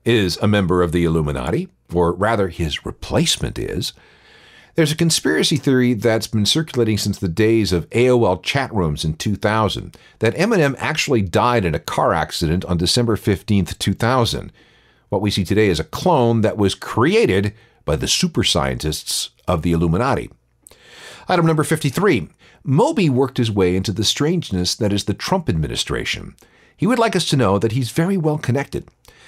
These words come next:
As far back as twenty seventeen, he claimed that the so-called P tape referenced in the Steele dossier is one hundred percent real. This year, he connected the son of a dead Deutsche Bank executive with documents pertaining to Donald Trump's finances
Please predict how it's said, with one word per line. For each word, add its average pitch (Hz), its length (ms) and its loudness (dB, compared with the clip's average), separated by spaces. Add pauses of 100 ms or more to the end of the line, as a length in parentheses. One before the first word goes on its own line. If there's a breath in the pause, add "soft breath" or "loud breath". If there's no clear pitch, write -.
(220 loud breath)
As 120 100 0
far 254 220 2
back 180 200 0
as 117 80 -2
twenty - 240 -2
seventeen, 107 640 0
he 165 180 -2
claimed 117 460 0
that 104 140 -2
the 104 100 0
so-called 120 560 0
P 269 300 -4
tape 76 360 -6 (140)
referenced 98 480 0
in 92 80 0
the 90 160 0
Steele 180 400 -2
dossier 69 680 -4 (440 loud breath)
is 107 220 0
one 113 300 2
hundred 170 200 2
percent 135 360 0
real. 107 600 0 (720 soft breath)
This 160 260 2
year, 101 240 2
he 123 120 0
connected 113 380 0
the 90 60 0
son 120 360 2
of 85 160 -4
a 87 40 2
dead 107 380 2
Deutsche 110 340 2
Bank 78 240 0
executive 73 560 -4
with 78 140 -4
documents 107 480 0
pertaining 110 400 0
to 87 80 -2
Donald 98 320 0
Trump's 90 240 -2
finances 98 720 -2